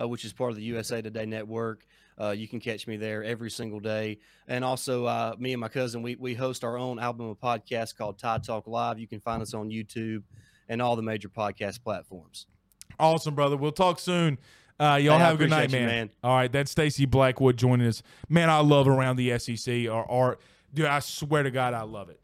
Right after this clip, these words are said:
Speaker 2: I love it. Uh, Daniel Williams says, "Blackwood, pause." Come on, Daniel.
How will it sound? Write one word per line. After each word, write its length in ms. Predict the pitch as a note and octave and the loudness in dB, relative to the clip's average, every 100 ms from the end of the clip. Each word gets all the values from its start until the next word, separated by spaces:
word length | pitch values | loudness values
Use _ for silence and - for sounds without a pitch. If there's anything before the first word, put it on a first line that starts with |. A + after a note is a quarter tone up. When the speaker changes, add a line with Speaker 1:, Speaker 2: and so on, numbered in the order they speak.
| _ _ _ _ _ _ _ _ _ _ _ _ _ _ _ _ _ | _ _ _ _ _ _ _ _ _ _ _ _ _ _ _ _ _
Speaker 2:
I 140 | C#3+ D#3 | 0 2
love 260 | C#3+ A#2+ | 2 2
it. 100 | F2+ - _ _ _ | -2 -14 _ _ _
Uh, 140 | D3 D#3 | 0 4
Daniel 360 | D3+ F#3+ F3+ | 6 8 8
Williams 320 | E3+ E3+ E3 | 8 8 6
says, 160 | D#3+ C#3 | 4 2
"Blackwood, 580 | A#2+ D#3 D#3 C#3 B2 G#2+ | 4 4 4 2 0 2
pause." 320 | C#3+ A#2+ G2+ | 2 2 -2
Come 160 | - D#3+ | 0 0
on, 160 | B2 | 0
Daniel. 320 | A#2+ B2 C3+ | 0 0 -2